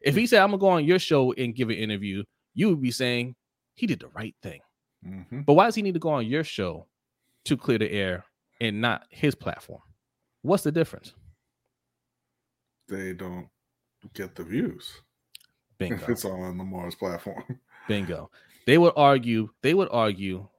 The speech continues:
Speaker 1: "Well, there's no one there to ha-, ask him the hard-hitting questions, B."
Speaker 2: I'm gonna,
Speaker 1: Right?
Speaker 2: I'm gonna, I'm gonna, I'm gonna stop you right there, though, and just correct you real quick, because YouTube is our platform,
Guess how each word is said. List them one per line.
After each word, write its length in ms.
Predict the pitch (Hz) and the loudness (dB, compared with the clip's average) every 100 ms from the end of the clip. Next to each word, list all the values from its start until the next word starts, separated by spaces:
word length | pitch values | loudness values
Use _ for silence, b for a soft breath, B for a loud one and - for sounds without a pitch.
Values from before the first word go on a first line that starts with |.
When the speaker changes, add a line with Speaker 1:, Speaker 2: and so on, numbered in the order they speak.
| _ - | _ -2
Speaker 1:
"Well, 480 | 110 98 90 87 _ _ _ | 0 2 -2 -8 _ _ _
there's 140 | 117 110 | -4 0
no 120 | 139 | 0
one 160 | 135 113 | 0 0
there 140 | 131 | 0
to 100 | 110 | -2
ha-, 120 | 107 - - | -6 -14 -2
ask 220 | 127 123 | -2 0
him 60 | 101 | -4
the 80 | 87 | -4
hard-hitting 500 | - 127 92 107 85 | 2 2 2 -6 -4
questions, 600 | - 139 - 78 - - _ | -2 -2 -4 -14 -18 -20 _
B." 220 | - - - | -14 -10 0
Speaker 2:
I'm 160 | 147 | 4
gonna, 180 | 165 160 143 | 6 6 4
Speaker 1:
Right? 80 | |
Speaker 2:
I'm 120 | 143 165 | 4 4
gonna, 300 | 151 135 123 | 4 4 4
I'm 160 | 127 | 2
gonna, 380 | 135 120 113 101 - | 2 2 0 -4 -6
I'm 60 | |
gonna 140 | 117 101 | -6 -4
stop 280 | - 98 95 | -4 -4 -4
you 80 | |
right 160 | 92 90 | -4 -4
there, 180 | 95 95 | -4 -2
though, 240 | 95 92 - _ | -2 -4 -10 _
and 140 | 92 87 | -8 -8
just 140 | 87 | -6
correct 320 | 95 90 92 | -4 -2 -2
you 80 | 92 | -2
real 180 | 90 90 | -2 -2
quick, 240 | - 92 - B B | -2 -4 -6 B B
because 260 | _ 107 90 | _ -4 0
YouTube 320 | 117 127 101 | 0 0 -4
is 100 | 73 - | -6 -10
our 260 | - 87 76 | -8 -6 -8
platform, 480 | - - - - | -12 -14 -16 -20